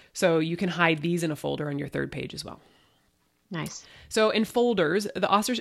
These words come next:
Speaker 1: author suggests that with the exception of your home screen, put your apps into folders, even if it means that much of your screen is empty.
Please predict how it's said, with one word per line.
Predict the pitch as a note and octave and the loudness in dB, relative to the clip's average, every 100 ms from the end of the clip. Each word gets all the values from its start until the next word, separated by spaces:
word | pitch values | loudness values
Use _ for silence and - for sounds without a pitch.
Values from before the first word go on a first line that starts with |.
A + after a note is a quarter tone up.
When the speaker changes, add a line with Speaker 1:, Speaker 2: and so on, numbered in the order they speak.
| - - | -4 -2
Speaker 1:
author | F#3 A#3 | 0 2
suggests | - F3+ E3 - | 2 2 2 2
that | D#3+ E3+ | -2 0
with | A3 | 0
the | B3+ | 0
exception | B3 - E3+ - | -2 0 0 0
of | E3+ | -2
your | D3 | -2
home | D3 G3+ A3+ | -4 -2 -2
screen, | - D3+ D3 D3+ | -2 -2 -2 -2
put | - A3+ | -4 -4
your | A#3+ | 0
apps | A3 D#3+ - | 2 2 2
into | D#3 D#3+ | -4 -4
folders, | - A#3 A3+ D#3+ D#3 - | -2 0 2 0 -2 -2
even | G#3+ B3 | 0 0
if | B3 | 0
it | - | 0
means | D#3+ D#3 D#3+ | 0 0 0
that | D3+ - | -2 -4
much | D#3+ D#3 - | -2 -2 0
of | F3 | -4
your | F3+ | -4
screen | E3+ D3+ C#3+ | -4 -2 0
is | D3+ - - | 0 -2 -2
empty. | F#3+ G#3 D3 - | -2 -2 -6 -10